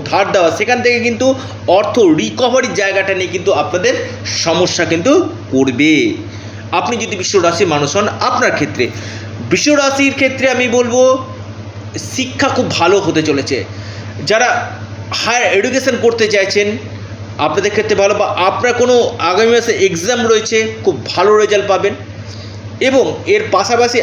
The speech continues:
আপনাদের যেহেতু, আহ, শনির দৃষ্টি রয়েছে, আহ,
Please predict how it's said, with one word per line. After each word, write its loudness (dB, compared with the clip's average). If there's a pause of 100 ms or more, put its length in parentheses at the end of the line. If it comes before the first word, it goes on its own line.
(100)
আপনাদের 0
যেহেতু, 2
আহ, 4
শনির -2
দৃষ্টি -6
রয়েছে, 2
আহ, -2